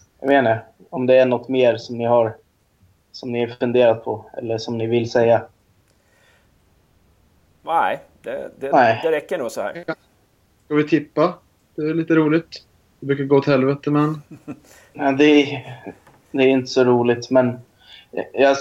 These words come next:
Speaker 1: jag ska tippa, jag, jag ska, vi kan ju säga, eh,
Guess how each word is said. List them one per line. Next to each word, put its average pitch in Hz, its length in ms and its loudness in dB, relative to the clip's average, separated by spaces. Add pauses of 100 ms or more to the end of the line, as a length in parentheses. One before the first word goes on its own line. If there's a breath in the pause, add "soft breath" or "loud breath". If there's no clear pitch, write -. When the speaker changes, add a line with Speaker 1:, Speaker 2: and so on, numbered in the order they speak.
Speaker 1:
jag 147 160 2
ska 147 140 0
tippa, 151 340 2
jag, 156 380 4 (600)
jag 147 120 -16
ska, 151 320 0 (220)
vi 160 100 -6
kan 180 140 0
ju 170 80 0
säga, 175 340 4 (920)
eh, 131 300 -4